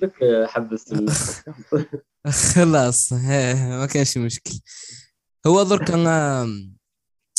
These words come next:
Speaker 2: كان مقدمة نديرها وحدي، سما نعرف ب-، بالضيف و سما ن-، بوجهة نظر تاعي، ونا ن-،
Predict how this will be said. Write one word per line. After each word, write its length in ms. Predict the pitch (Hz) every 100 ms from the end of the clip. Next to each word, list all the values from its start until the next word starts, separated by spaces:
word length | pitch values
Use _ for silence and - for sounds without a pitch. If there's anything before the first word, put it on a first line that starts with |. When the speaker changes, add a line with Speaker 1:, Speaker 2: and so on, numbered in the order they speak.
| -
Speaker 2:
كان 260 | - 190 190
مقدمة 520 | 175 180 160 156 151
نديرها 500 | 147 147 139 120 117 _ -
وحدي، 480 | 123 131 139 165 185
سما 280 | - - 135
نعرف 420 | 135 127 131 -
ب-، 360 | 120 123 123 117
بالضيف 600 | 117 - 120 147 156 -
و 800 | 127 123 120 117 117 110 110 107 _ _ _ _ _ _
سما 260 | - 185 208
ن-، 500 | 208 185 180 170 101
بوجهة 540 | 143 139 139 196 160 160
نظر 320 | 156 143 131
تاعي، 320 | 123 139 156
ونا 380 | 226 233 233 208
ن-، 220 | 190 175